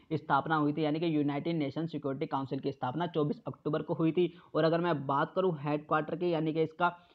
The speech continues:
इसके मुख्यालय की अगर मैं बात करूँ तो वह है मेरा न्यूयॉर्क में। तो ये सब फ्रेंड्स आपको जानकारी नोट डाउन कर लेनी है, क्योंकि एग्जाम में हमेशा पूछा जाता है।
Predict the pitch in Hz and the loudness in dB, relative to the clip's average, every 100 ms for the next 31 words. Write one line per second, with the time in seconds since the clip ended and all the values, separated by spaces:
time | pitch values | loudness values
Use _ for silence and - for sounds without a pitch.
0 | - 147 185 165 147 147 156 170 185 190 | -6 -2 0 2 0 -2 -2 0 0 2
1 | 175 160 160 143 143 - 180 175 151 147 | 0 0 0 0 0 -2 -2 2 2 2
2 | 143 151 147 139 156 262 311 _ _ - | -2 -2 -2 0 2 0 -2 _ _ -4
3 | 160 165 170 147 143 135 - 139 135 143 | 2 4 6 6 6 2 -2 -4 -2 0
4 | 160 156 156 - 156 156 - 131 - 170 | 2 2 0 -2 -2 -2 -2 -4 -2 -2
5 | 165 135 135 135 151 165 147 139 135 147 | -2 -2 -4 -2 -2 0 0 0 0 -2
6 | 147 143 139 143 156 165 143 143 170 - | 0 0 2 0 0 -2 -2 -2 -4 -6
7 | _ 139 131 127 135 180 143 135 165 165 | _ -4 -4 -2 -2 -2 -2 -2 -2 -4
8 | 147 139 139 147 156 | -6 -6 -4 -2 -2